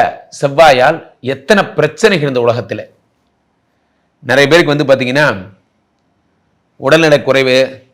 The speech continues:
அது எந்த இடமா இருந்தாலும் சரி, நீச்சம்னா அந்த இடம் ஸ்தானம் அவுட், அவ்வளவுதான்.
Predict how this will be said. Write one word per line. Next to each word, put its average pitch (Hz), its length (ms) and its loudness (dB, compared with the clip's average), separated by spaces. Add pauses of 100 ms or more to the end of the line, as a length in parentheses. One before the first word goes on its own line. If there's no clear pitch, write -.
(220)
அது 107 220 -8
எந்த 143 300 0
இடமா 196 200 0
இருந்தாலும் 196 340 -2
சரி, 113 220 -8
நீச்சம்னா 208 480 2
அந்த 190 100 0
இடம் 190 280 0
ஸ்தானம் 165 260 0
அவுட், 139 280 -2
அவ்வளவுதான். 117 280 -6